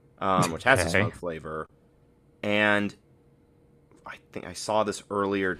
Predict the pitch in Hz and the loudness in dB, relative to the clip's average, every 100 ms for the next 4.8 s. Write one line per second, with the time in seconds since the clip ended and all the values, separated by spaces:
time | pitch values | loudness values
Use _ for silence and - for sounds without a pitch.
0 | - - 90 90 90 87 87 90 - 87 | -10 -10 -4 -2 -2 -2 -2 -6 -4 -2
1 | 87 - - 87 98 95 - 85 95 92 | -2 -2 -12 -2 2 2 0 -2 -2 -2
2 | - 101 92 - 90 90 95 92 90 82 | -2 0 0 0 -2 2 2 2 0 0
3 | 87 85 85 98 92 90 - - - _ | 0 0 -2 -2 0 -2 -4 -8 -14 _
4 | - 98 - 113 98 95 - | -4 -4 0 2 2 2 -4